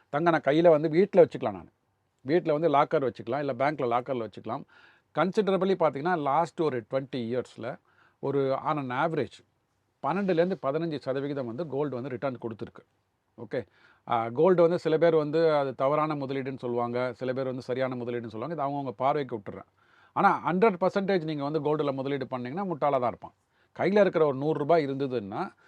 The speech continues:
அதை வந்து ஃபிக்ஸட் டெபாசிட்லயோ, சேவிங்ஸ்லயோ நமக்கு தேவையான ஒரு அடுத்து வரப்போகின்ற ஆறு மாதங்களுக்கு உண்டான பணத்தை வந்து அதுல போட்டு வச்சுக்கோங்க.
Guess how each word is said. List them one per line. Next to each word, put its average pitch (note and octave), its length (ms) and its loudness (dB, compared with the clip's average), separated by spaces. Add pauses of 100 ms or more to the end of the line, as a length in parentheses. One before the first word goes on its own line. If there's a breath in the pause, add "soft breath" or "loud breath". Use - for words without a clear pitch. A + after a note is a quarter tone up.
(180 soft breath)
அதை D3 220 4
வந்து F3 500 2
ஃபிக்ஸட் D#3+ 360 0
டெபாசிட்லயோ, C#3 600 -2
சேவிங்ஸ்லயோ C#3+ 640 -2
நமக்கு C3 320 -8
தேவையான C#3+ 540 0
ஒரு B2+ 160 -2
அடுத்து C3+ 380 0
வரப்போகின்ற B2+ 340 -4
ஆறு B2+ 220 2
மாதங்களுக்கு C3 440 -4
உண்டான A2+ 180 -6
பணத்தை C3+ 400 -6
வந்து C3+ 240 -6
அதுல C3+ 200 -6
போட்டு B2 260 -6
வச்சுக்கோங்க. - 320 -16